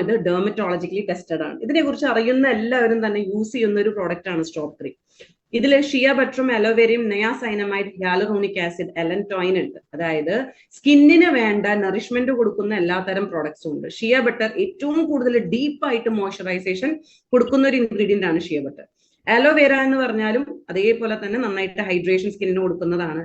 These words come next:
നയാസൈനമൈഡ് എന്തെങ്കിലും സ്കിന്നിന് എന്തെങ്കിലും പ്രോബ്ലംസ് ഉണ്ടെങ്കിൽ മാറ്റാനായിട്ടും ആ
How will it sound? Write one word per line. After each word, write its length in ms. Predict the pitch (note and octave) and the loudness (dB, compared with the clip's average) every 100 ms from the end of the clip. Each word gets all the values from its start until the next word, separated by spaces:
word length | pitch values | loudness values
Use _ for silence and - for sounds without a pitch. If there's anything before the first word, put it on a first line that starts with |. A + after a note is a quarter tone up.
| E3 | -2
നയാസൈനമൈഡ് 800 | F3+ G3 G#3 G3+ F#3+ F#3 F3+ F3 G3 | 0 -2 -2 -4 -4 -2 -2 -2 -4
എന്തെങ്കിലും 320 | F3+ F#3 G3 G3 - - - | -4 -2 -2 -6 -14 -20 0
സ്കിന്നിന് 280 | B3 A#3+ A#3 | 4 4 2
എന്തെങ്കിലും 300 | G#3+ G#3+ G#3+ - | 2 0 -2 -4
പ്രോബ്ലംസ് 420 | G3+ F3 F#3+ G#3+ G3+ | -4 -2 -2 -2 -4
ഉണ്ടെങ്കിൽ 260 | F#3+ G3 F3+ | -4 -2 -4
മാറ്റാനായിട്ടും 640 | F3 F3+ F#3+ F3 E3 G3+ | -2 -2 -2 -2 -2 -4
ആ 20 | F3+ | -2